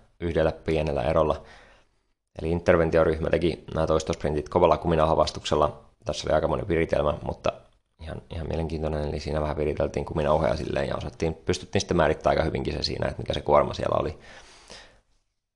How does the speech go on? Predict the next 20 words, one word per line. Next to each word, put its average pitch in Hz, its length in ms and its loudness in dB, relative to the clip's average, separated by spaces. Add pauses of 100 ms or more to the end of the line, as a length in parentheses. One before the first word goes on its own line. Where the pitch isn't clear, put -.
(200)
Ja 82 80 -12
sitten - 280 -6
tehtiin, - 240 -6
niinku, 64 160 -4
sprinttejä - 580 -4
sillä, 57 280 -6 (360)
että - 140 -14
se - 60 -10
kuminauha 57 480 -6
veti, 57 240 -8 (640)
tuotti 87 300 -4
sitä - 160 0
vastusta. - 480 -2 (1300)
Kontrolliryhmä 87 500 0
teki 78 220 -4
ilman 69 220 -2
kuminauhaa 62 500 -4
näitä - 200 -6
samoja - 280 -6
juttuja. - 320 -8